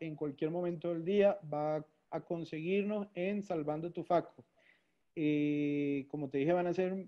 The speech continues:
más de cincuenta conferencistas en, eh, conferencias de tres y cuatro minutos, donde cada módulo va a tener cuatro, eh, conferencistas, va a haber un coordinador de módulo que va a hacer los resúmenes al final.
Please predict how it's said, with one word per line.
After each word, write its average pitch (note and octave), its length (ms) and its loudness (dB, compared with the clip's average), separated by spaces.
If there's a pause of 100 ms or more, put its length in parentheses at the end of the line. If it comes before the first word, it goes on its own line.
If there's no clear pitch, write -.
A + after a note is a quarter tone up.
más F3 200 2
de F#3+ 100 2
cincuenta E3+ 460 -6
conferencistas F#3+ 920 -2 (480)
en, F#3 400 0 (300)
eh, C#3 840 -2
conferencias C#3+ 540 -4
de D3+ 80 0
tres D#3+ 280 4
y F3+ 60 8
cuatro F3 280 0
minutos, F#3 640 0
donde D3+ 460 -2 (420)
cada D#3+ 260 8
módulo F#3 640 4 (440)
va D3 80 4
a D3 60 0
tener E3 460 2 (120)
cuatro, F#3 760 6
eh, D#3 120 0
conferencistas, D#3+ 920 0
va D#3 60 6
a - 20 6
haber D#3+ 200 4
un E3+ 100 -4
coordinador D3+ 520 0
de F3 80 2
módulo G3+ 400 4
que - 120 -2
va D3 100 0
a C#3 40 0
hacer D#3 240 -2
los E3 180 2
resúmenes E3 840 -4 (500)
al C#3+ 300 -2
final. C#3 540 -2